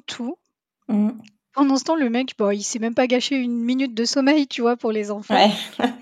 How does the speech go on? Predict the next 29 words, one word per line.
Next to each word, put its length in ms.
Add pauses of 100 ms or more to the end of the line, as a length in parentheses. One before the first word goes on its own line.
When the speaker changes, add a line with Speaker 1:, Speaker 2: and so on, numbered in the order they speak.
(680)
Speaker 2:
C'est 220
Speaker 1:
Et 100
il 60
a 60
Speaker 2:
ça. 100
Speaker 1:
quand 140
même 180
le 100
droit 200
de 60
les 100
voir. 260
Donc, 240
il 60
y 20
a 20
une 120
partie 380
de 60
moi 160
qui 180
est 40
en 220
colère, 480
qui 120
me 60
dit : « 120
Mais 100
c'est 200